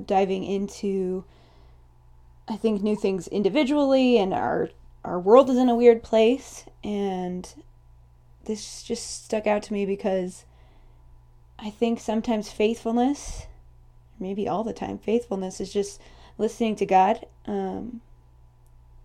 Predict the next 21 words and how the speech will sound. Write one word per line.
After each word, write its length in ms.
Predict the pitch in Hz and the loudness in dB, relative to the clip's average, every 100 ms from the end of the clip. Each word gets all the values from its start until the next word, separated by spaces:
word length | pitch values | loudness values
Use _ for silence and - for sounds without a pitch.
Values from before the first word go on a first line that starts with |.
| - - | -20 -20
to 100 | 214 | -20
saying 560 | - 220 202 208 202 | -8 -6 -4 -4 -4
what 220 | 196 190 - | -4 -4 -6
he 400 | - 202 196 190 | -10 -6 -4 -4
wants 260 | 180 190 | -4 -8
us 160 | 202 - | -10 -12
to 60 | |
say, 500 | 202 - 196 196 202 240 - - - | -14 -6 -4 -2 -4 -8 -20 -20 -20
to 640 | - - 202 185 185 180 180 - | -10 -4 -2 -2 -4 -6 -10 -10
doing 560 | 196 202 202 196 202 208 - - | -2 0 0 -2 -4 -8 -20 -14
what 80 | 196 | -6
he 80 | 190 | -2
wants 220 | 190 196 | -2 -6
us 100 | - | -8
to 100 | 196 | 0
do. 180 | 226 208 | 2 2
And, 220 | 165 - | 0 -10
and 180 | 175 175 | -10 -8
the 120 | 175 - | -8 -2
outcome 600 | 185 - - 180 185 202 - - - - | 0 0 0 -4 -4 -6 -8 -20 -20 -10
is 520 | 196 190 185 180 - | -6 -4 -6 -12 -20